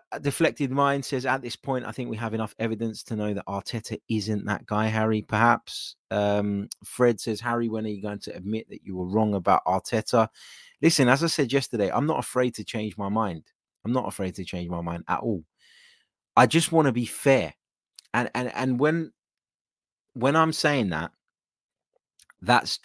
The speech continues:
genuinely what I mean. Like, I, I wanna be fair because we have come from a really difficult place. We, we, as a club, have been run into the ground. We've been run poorly by shit owners,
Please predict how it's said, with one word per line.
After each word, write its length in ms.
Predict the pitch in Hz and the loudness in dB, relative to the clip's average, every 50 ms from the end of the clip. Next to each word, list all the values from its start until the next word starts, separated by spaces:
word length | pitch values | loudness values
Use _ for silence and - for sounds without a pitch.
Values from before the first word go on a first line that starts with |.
| _ - | _ 4
genuinely 560 | - 131 120 117 117 110 104 101 101 101 98 | 6 6 8 8 6 4 4 2 0 -2 -2
what 140 | 95 98 - | -4 -6 -6
I 60 | 92 | -4
mean. 340 | 95 104 101 90 78 73 - _ _ - | -4 -4 -4 -4 -6 -10 -16 _ _ -4
Like, 240 | 92 90 - - - - | -4 -4 -4 -4 -2 -2
I, 80 | 76 - | 0 2
I 80 | - 120 | 4 4
wanna 240 | 131 147 160 160 147 | 6 6 6 6 4
be 140 | 131 123 113 | 2 -2 -4
fair 420 | - - - 147 139 127 107 95 | -6 -4 0 2 4 4 4 2
because 560 | 87 101 - - - 107 101 95 - - - _ _ _ _ _ _ _ _ _ _ _ _ _ _ _ _ _ _ | -2 -6 -10 -6 -6 -4 -4 -4 -6 -8 -12 _ _ _ _ _ _ _ _ _ _ _ _ _ _ _ _ _ _
we 720 | - 101 107 113 113 110 110 110 110 110 107 104 101 - _ _ _ _ _ _ _ _ _ _ _ _ _ _ _ _ - - - | -6 -2 0 0 0 0 0 0 -2 -2 -4 -6 -8 -12 _ _ _ _ _ _ _ _ _ _ _ _ _ _ _ _ -18 -14 -6
have 260 | - 139 143 139 - | -2 0 0 0 2
come 200 | - 147 131 117 | 0 0 0 0
from 160 | 123 117 110 | 0 0 0
a 60 | 107 | 0
really 280 | 104 107 104 98 98 95 | 0 0 -2 -2 -4 -4
difficult 460 | - 98 - - 95 - - - - | -6 -8 -8 -10 -10 -10 -10 -12 -10
place. 400 | - - 80 98 - - - - - | -8 -8 -8 -8 -10 -12 -14 -8 -4
We, 240 | 104 101 98 95 - | -4 -2 -2 -4 -4
we, 220 | 98 101 101 101 - | -4 -4 -4 -4 -2
as 180 | - 107 98 | -2 -2 -2
a 60 | 104 - | -4 -6
club, 400 | - - - 143 127 113 101 104 | -4 2 6 8 8 8 6 4
have 140 | 101 - | 0 -2
been 280 | - 98 95 92 92 95 | -2 -2 -2 0 0 0
run 200 | 107 110 113 107 | 0 2 2 0
into 200 | 98 92 - 95 | -2 -4 -4 -6
the 80 | 85 80 | -8 -6
ground. 360 | - 92 90 85 87 95 92 | -6 -4 -4 -2 -4 -4 -6
We've 120 | 87 - | -8 -8
been 180 | - 85 85 85 | -8 -8 -6 -4
run 220 | 92 101 104 101 | -4 -4 -4 -4
poorly 460 | 95 - - 107 101 95 92 90 92 | -4 -2 0 0 0 0 0 -4 -4
by 180 | 85 80 78 78 | -6 -6 -6 -6
shit 320 | - - - - - - - - | -6 -8 -8 -6 -6 -6 -6 -6
owners, 420 | 101 95 90 90 90 87 - - | -6 -6 -4 -6 -6 -8 -8 -12